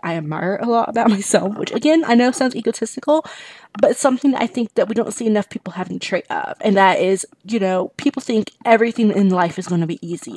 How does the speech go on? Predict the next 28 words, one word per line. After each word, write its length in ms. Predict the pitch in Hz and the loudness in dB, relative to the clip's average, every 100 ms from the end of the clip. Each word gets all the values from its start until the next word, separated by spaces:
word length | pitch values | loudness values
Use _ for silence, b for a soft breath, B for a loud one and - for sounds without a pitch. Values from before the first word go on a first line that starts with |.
| - | 0
Everything 420 | 208 254 262 214 | 0 0 0 2
in 80 | 196 | 2
life 300 | 185 165 - | 2 -2 -6
is 40 | - | -6
going, 380 | 175 175 175 - B B B | -4 -2 -2 -6 B B B
should 180 | - 220 | -2 -2
be, 440 | 208 190 190 180 - _ - | 0 -2 -2 -2 -4 _ -8
you 120 | 190 | -4
know, 220 | 180 170 170 | 0 0 2
natural 640 | 214 254 - - 214 196 | 4 4 2 -2 -2 -2
and 580 | - 196 190 190 190 196 | -2 -2 0 0 4 4
not 260 | 214 226 - _ - | 4 2 -4 _ 2
any 220 | 220 - | 2 2
effort 280 | 185 - 180 | -2 -2 -4
or 60 | |
hard 200 | 180 190 | -2 -4
work 140 | 180 175 | -4 -8
has 140 | 175 | -10
to 60 | 170 | -10
be 60 | |
put 220 | 175 - - | -10 -10 -10
into 140 | - | -8
it. 180 | - - | -8 -8
And 120 | 190 | -4
that's 400 | 262 359 - - | -2 -2 -4 -2
not 180 | 302 294 | -2 -2
real 280 | 240 220 208 | -2 4 4
life. 300 | 180 - - | 4 -2 -10